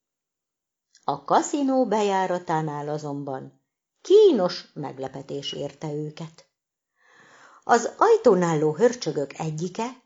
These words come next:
elvette és megnézte belépőjüket, majd megakadt a szeme Egberten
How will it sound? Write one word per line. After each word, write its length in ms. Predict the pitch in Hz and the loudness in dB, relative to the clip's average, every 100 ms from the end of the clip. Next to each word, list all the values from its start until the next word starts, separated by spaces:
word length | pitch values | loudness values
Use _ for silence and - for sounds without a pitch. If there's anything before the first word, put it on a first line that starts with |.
| _ | _
elvette 800 | - 139 139 160 - - 285 349 _ | -8 -6 -2 -4 -4 -4 -4 -6 _
és 220 | 349 349 | -6 -2
megnézte 540 | 254 143 151 139 - 135 | -2 -2 -4 -8 -8 -8
belépőjüket, 1000 | 196 240 240 233 214 208 202 190 185 _ _ _ | -2 0 0 0 -2 -2 -2 -4 -6 _ _ _
majd 480 | 440 427 392 349 - - 427 | 2 6 6 4 -2 -2 2
megakadt 640 | 381 202 160 175 226 - | 2 2 0 0 -4 -6
a 120 | - | -10
szeme 460 | 143 - 151 143 - _ | -8 -8 -8 -10 -14 _
Egberten 920 | 269 302 247 220 208 - 175 165 165 | 0 2 0 0 -2 -4 -4 -4 -10